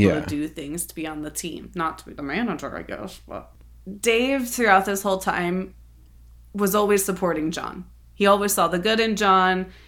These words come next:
Speaker 1: He would not go along with the delusions. If John said something was coming out of the walls, Dave would tell him, "No, John, nothing's coming out of the walls," and
Speaker 2: Mm.
Speaker 1: kind of was the per-, the one person who could keep him calm.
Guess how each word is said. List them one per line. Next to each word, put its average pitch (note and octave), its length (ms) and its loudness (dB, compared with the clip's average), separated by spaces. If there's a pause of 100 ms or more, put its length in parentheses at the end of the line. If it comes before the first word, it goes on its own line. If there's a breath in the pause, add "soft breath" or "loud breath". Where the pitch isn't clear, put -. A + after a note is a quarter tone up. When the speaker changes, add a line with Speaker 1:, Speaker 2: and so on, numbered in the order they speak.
(140 soft breath)
Speaker 1:
He F3+ 680 0
would F#3+ 360 0
not F3+ 300 2
go F#3+ 100 -2
along E3+ 320 2
with F3 140 -4
the E3+ 100 -4
delusions. F#3+ 800 0
If F3 180 -10
John F3 340 0
said D#3+ 260 -4
something E3 380 -6
was E3 120 -6
coming E3 300 -4
out D#3+ 140 -2
of D#3 100 -8
the D#3+ 80 -4
walls, F#3 560 6
Dave E3+ 380 -4
would D#3 140 -6
tell D#3+ 260 -4
him, D#3+ 180 -6
"No, F#3+ 220 -2
John, F3 560 0
nothing's F3+ 360 -6
coming F3+ 340 -6
out F#3 180 0
of G3+ 80 -2
the G#3+ 80 -2
walls," E3 800 4 (460)
and G#2+ 160 0
Speaker 2:
Mm. G#2 40 4
Speaker 1:
kind F#3 240 4
of F3+ 100 -2
was F3 180 0
the E3+ 100 -6
per-, E3+ 300 -4
the F3+ 120 -2
one A#3 280 4
person G#3 420 0
who G3 140 0
could F3 200 -4
keep E3+ 220 -4
him D#3+ 180 -6
calm. - 460 -8